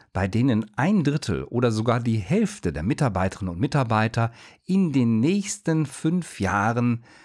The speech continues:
in den verdienten Ruhestand gehen wird. Ob das wirklich so kommen wird,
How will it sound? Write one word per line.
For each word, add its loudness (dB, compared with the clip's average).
in 2
den 2
verdienten -2
Ruhestand -2
gehen -8
wird. -12
Ob -2
das -2
wirklich 0
so -6
kommen -2
wird, -2